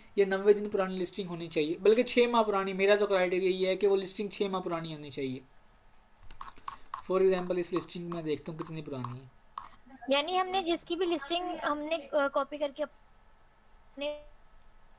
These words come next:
Speaker 2: पे लगानी है, वो almost छः मंथ पुरानी होनी चाहिए।
Speaker 1: हाँ जी, अब इसकी वजह पूछें आप मुझसे। इसकी वजह ये है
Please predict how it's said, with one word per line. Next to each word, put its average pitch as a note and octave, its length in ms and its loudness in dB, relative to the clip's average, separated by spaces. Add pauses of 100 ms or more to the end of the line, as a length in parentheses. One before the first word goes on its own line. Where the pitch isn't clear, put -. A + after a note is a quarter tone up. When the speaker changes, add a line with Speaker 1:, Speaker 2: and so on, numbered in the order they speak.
(160)
Speaker 2:
पे D#4 80 -6
लगानी - 1400 -12
है, C#4+ 60 -8
वो D4 240 -8
almost C4 380 -6
छः C#4+ 160 -4
मंथ C4+ 180 -6
पुरानी A#3 340 -10
होनी A3 140 -12
चाहिए। - 280 -18
Speaker 1:
हाँ D#3+ 200 -2
जी, D3 280 -6 (340)
अब F3+ 140 6
इसकी G3+ 240 6
वजह G#3 260 8
पूछें E3 340 -2
आप D3+ 120 -10
मुझसे। C#3+ 260 -8
इसकी F#3 220 -4
वजह E3+ 260 4
ये G3+ 280 8
है F3 320 2